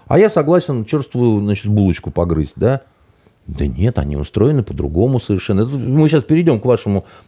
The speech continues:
вопросу второму. Или, например, француз, а, средний, да, так сказать, он, м, считал, что у него есть право и возможность всякий день выпить,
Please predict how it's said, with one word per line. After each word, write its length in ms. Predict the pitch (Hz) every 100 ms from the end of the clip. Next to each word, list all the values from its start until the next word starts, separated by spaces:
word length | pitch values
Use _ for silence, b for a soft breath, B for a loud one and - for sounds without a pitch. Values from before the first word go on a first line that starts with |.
| -
вопросу 420 | 131 156 123 87
второму. 380 | - 107 90 - B -
Или, 300 | 214 208 139
например, 540 | 113 143 180 156 - B -
француз, 500 | 147 170 247 226 b b _ 139
а, 300 | 139 151 139
средний, 480 | 165 160 107 107 87
да, 180 | 127 185
так 160 | 143
сказать, 260 | - 101 -
он, 640 | 135 123 127 113 107 110
м, 60 | 104
считал, 400 | - 123 208 202
что 140 | 139
у 20 |
него 240 | 135 156 147
есть 240 | 117 -
право 540 | 104 87 85 110 175 b b b -
и 140 | 220
возможность 800 | 175 123 92 80 71 90 165 202 _ b b
всякий 440 | - 196 - 110
день 460 | 90 80 85 147 175 b b 107
выпить, 420 | 110 175 127